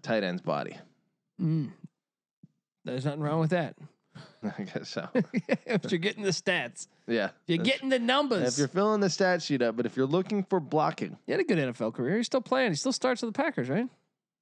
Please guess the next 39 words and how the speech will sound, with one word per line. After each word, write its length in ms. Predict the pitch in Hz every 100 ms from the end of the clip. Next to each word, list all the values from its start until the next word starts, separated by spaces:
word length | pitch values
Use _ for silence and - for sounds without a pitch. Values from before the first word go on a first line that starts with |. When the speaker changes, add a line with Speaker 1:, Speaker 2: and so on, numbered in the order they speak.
| _ _ 180
Speaker 1:
Yeah, 140 | 180
I'm 80 | 147
not, 160 | 214
I'm 120 | 269 311
not 200 | 349 -
trying 200 | 170 131
to 60 |
shit 280 | 113 - 82
on 140 | 73
him 100 | 69
too 180 | 64 76
hard. 200 | 92 98
He, 180 | 143 160
he 100 | 175
was, 180 | 202 170
he 140 | 185
would 100 | 202
be 80 | 180
on 100 | 180
the 60 | 151
fringe 340 | - 160 156
of 60 | 135
my 120 | 120
list. 360 | 87 73 - _ _ _ _ _ _ _ _ _
Speaker 2:
Yeah. 260 | 151 113 76 - _ _ _ _ _ _
All 80 | 202
right, 120 | 175
we'll 100 | 160
go 140 | 190 226
to 40 |
your 100 | 226
number 200 | 214 202
four. 380 | 175 220 208 151 _ _ _ _ _ 107
Speaker 1:
My 400 | 110 127 143 139
number 300 | 143 147 143
four. 540 | - 170 170 113 - _ _ _ _ _ _
Here's 220 | 220 185
a 40 | 127
shocker. 500 | - 117 65 -